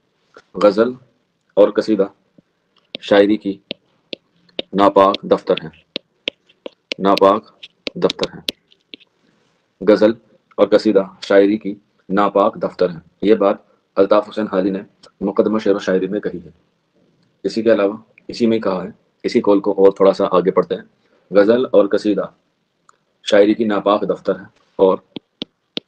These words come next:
उफूनियत और उफूनत में संडास से, संडास से, संडास से भी, संडास से भी, संडास से भी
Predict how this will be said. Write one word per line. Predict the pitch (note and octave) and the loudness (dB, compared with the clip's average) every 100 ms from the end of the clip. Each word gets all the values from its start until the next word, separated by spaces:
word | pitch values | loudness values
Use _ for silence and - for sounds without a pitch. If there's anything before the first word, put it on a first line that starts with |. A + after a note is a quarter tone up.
| _ - | _ -8
उफूनियत | G#2 A2 A2 F#2 F2+ _ _ _ - _ _ _ _ _ _ _ - | -2 0 0 -2 -6 _ _ _ -20 _ _ _ _ _ _ _ -2
और | G2 G#2+ A2 _ _ _ - | -2 -2 -8 _ _ _ -8
उफूनत | F#2+ G#2+ G#2+ - - - - - - - _ _ _ _ _ _ - | -4 -2 -4 -8 -16 -14 -12 -12 -14 -18 _ _ _ _ _ _ -4
में | G#2 G#2 G#2 _ _ - - _ _ _ _ _ - - | -2 -2 -4 _ _ -18 -18 _ _ _ _ _ -12 -10
संडास | - G#2 G2+ G2 G2 | -4 0 4 4 2
से, | F#2 F2 _ _ _ _ _ _ - - - - _ - - - - | -6 -10 _ _ _ _ _ _ -16 -14 -14 -18 _ -16 -14 -14 -8
संडास | G2+ G2+ G2+ - | -2 4 4 2
से, | G2+ G#2+ _ - - _ _ _ _ _ _ _ _ - | -6 -8 _ -20 -20 _ _ _ _ _ _ _ _ -6
संडास | A2 G#2 G2+ G2 | -4 2 2 2
से | G2+ | -2
भी, | F2+ A2 - _ _ _ _ _ _ _ _ _ _ | -4 -8 -14 _ _ _ _ _ _ _ _ _ _
संडास | - G#2 G2+ G2+ G#2 - _ - | -4 0 0 0 -4 -16 _ -14
से | - G#2+ | 0 0
भी, | G2 G2 G2 - _ _ _ _ _ _ - - _ _ | 0 -4 -12 -20 _ _ _ _ _ _ -16 -16 _ _
संडास | G#2+ G#2 G2 G2+ | -2 4 4 2
से | - G#2+ | 0 -2
भी | G2 | -2